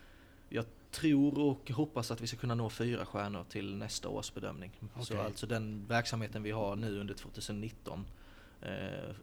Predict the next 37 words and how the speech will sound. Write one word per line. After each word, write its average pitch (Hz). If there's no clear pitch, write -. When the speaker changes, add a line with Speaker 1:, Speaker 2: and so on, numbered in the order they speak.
Speaker 1:
kommer 107
förhoppningsvis 113
leda 104
till 80
att -
vi 101
kan 92
få 92
fyra -
stjärnor 92
under 95
Speaker 2:
Mm. 127
Speaker 1:
tvåtusen -
tjugo. 110
Speaker 2:
Vad 117
är -
det 110
som 117
måste 110
till 117
då 101
för 107
att 95
det -
ska -
bli 101
fyra 104
stjärnor? 76
Speaker 1:
Det -
ligger 113
framförallt 113
mycket 113
på, 104
ehm, 101
anställningsgrad 101
på 110
tränare 107